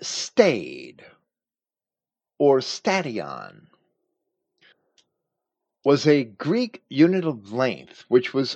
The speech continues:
also used by the Romans, and before them,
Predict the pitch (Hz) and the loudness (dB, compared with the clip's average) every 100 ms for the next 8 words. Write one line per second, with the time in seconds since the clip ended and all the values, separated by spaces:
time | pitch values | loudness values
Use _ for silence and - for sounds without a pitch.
0 | - 180 247 226 131 95 87 87 107 - | 0 2 4 0 -2 -4 -4 -8 -10 -12
1 | - _ _ _ _ _ 107 120 120 117 | -14 _ _ _ _ _ -2 0 2 0
2 | 117 113 - _ 139 180 233 101 64 - | -2 -6 -12 _ 2 2 2 -2 -10 -16
3 | - - - - _ _ _ _ _ _ | -14 -10 -10 -10 _ _ _ _ _ _
4 | _ _ _ _ _ _ _ _ _ _ | _ _ _ _ _ _ _ _ _ _
5 | _ _ _ _ _ _ _ _ _ _ | _ _ _ _ _ _ _ _ _ _
6 | _ _ - - - _ 151 143 160 - | _ _ -20 -20 -20 _ 0 2 0 2
7 | 277 208 95 - - | 2 2 -2 -10 -18